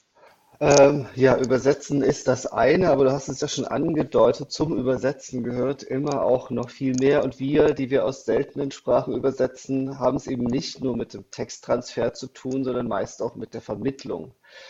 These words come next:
Halten die Augen nach neuen literarischen Talenten offen, vermitteln sie sogar im besten Fall an Verlage im deutschsprachigen Raum und rühren die Werbetrommel,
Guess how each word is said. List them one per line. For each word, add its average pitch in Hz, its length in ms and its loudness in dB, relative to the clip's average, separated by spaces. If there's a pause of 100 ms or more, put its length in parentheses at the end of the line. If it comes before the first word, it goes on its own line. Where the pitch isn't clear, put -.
(260)
Halten 113 340 -4
die 107 120 0
Augen 147 420 4
nach 120 240 -4
neuen 113 240 -2
literarischen 110 720 -6
Talenten 135 500 0
offen, 110 880 -4
vermitteln 151 840 0
sie 135 240 -2
sogar 117 340 2
im 110 100 -2
besten 120 360 -2
Fall 110 340 -2
an 104 140 -4
Verlage 107 440 0
im 117 120 -6
deutschsprachigen 110 800 -2
Raum 107 340 0
und 107 340 -10
rühren 131 280 4
die 120 160 0
Werbetrommel, 120 760 -2